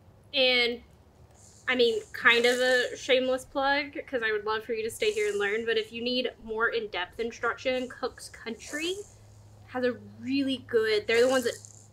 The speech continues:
I learned how to do this from. So if you need more instruction or deeper instruction, I would definitely check them out. Sponsor us.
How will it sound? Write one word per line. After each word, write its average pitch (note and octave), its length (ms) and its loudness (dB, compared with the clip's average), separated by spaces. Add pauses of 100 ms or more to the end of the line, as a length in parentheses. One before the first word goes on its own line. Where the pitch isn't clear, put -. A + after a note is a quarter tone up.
I A3 260 2
learned G3+ 340 -2
how G#3 200 -2
to F#3+ 80 -8
do F3+ 180 -14
this - 240 -18
from. - 340 -8
So - 1160 -4
if A3 140 -10
you B3 120 -2
need B3+ 280 -4 (460)
more B3+ 280 2
instruction A#3 680 0
or G#3 160 -6
deeper G3+ 320 -6
instruction, G#3+ 460 -6
I F#3+ 100 -6
would F#3+ 100 -12
definitely F#3 320 -12
check - 240 -14
them - 140 -16
out. - 240 -14 (220)
Sponsor - 1600 -16 (160)
us. - 1120 -14